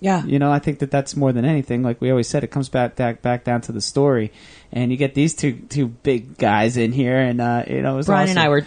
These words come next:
Speaker 1: we're such little people,
Speaker 2: <laughs>
Speaker 1: really, when you think about it.
Speaker 2: Right?
Speaker 1: It's
Speaker 2: What
Speaker 1: like,
Speaker 2: did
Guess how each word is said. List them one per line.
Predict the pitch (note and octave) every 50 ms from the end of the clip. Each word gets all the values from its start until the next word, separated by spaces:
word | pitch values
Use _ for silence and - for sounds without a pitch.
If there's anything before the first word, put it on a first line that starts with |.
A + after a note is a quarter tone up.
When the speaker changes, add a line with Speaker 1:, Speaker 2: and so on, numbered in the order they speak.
| - -
Speaker 1:
we're | D#3 D#3 D3+
such | - - D3 -
little | C#3+ C#3+ C#3 C3+ C3
people, | - C#3 C3 - C3 C3 C3 C3+ B2+ C3+ E3+ - - - - -
Speaker 2:
<laughs> | - - - - - - - -
Speaker 1:
really, | D3+ D#3 C#3+ C#3 C3+ E3+ F3+ -
when | E3+ F3+ F#3
you | F3+ F3+
think | E3+ D3+
about | D3 C#3+ C3 B2+ B2+
it. | B2+ C3 B2+ C4+ - - - - - C4+ A#3+ - -
Speaker 2:
Right? | B2+ C3+ C#3+ -
Speaker 1:
It's | -
Speaker 2:
What | D3 D3+
Speaker 1:
like, | D#3 D#3+ D3+
Speaker 2:
did | - - - -